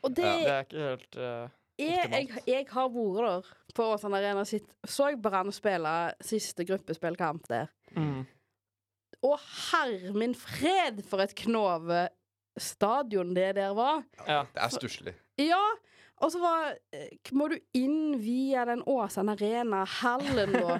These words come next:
Speaker 3: <laughs>
Speaker 1: Så du må liksom gjennom der ishallen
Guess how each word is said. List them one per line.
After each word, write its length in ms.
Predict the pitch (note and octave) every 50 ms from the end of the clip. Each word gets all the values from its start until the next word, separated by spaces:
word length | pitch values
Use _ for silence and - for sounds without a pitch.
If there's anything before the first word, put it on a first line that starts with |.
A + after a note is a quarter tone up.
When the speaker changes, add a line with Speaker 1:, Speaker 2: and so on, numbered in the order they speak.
| - - -
Speaker 3:
<laughs> 160 | G#3 - -
Speaker 1:
Så 120 | - C4
du 60 | C4
må 80 | C4+ C#4
liksom 200 | C4+ C4 C4+ C4+
gjennom 880 | C4+ B3+ C4 C#4+ C#4 C#4 B3 A3 F#3+ F3+ F3+ F#3 G3+ A3+ B3+ C4 C4 - - -
der 320 | G3+ F#3 G#3+ A3 A#3 - -
ishallen 840 | B3 B3+ A#3 F#3+ E3+ - - - - A#3+ B3 C4 C4+ B3 G3+ G3+ G3+